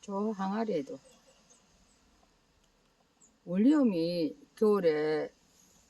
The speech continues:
추위를 못 이긴다 했는데, 월리엄 저 항아리에 저렇게 심은 지 지금 삼 년 됐거든요. 엄청 잘 자라고 있어요.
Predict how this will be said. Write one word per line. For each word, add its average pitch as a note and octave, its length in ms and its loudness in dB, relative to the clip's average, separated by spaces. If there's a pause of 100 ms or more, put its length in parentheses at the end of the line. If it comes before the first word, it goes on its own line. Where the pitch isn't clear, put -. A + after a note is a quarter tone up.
(140)
추위를 G3+ 560 0 (1400)
못 E3 240 -2
이긴다 G3 260 -2
했는데, C#3 400 0
월리엄 G#3 460 2
저 F3 280 -2 (360)
항아리에 C4+ 400 2
저렇게 E3 300 -6
심은 D4 360 4
지 E3 100 -6
지금 D#3+ 220 -6
삼 - 240 -8
년 E4 160 0
됐거든요. F3+ 560 -4 (1000)
엄청 B3 460 -2
잘 A#3 220 0
자라고 B3 380 -2
있어요. B3 260 -8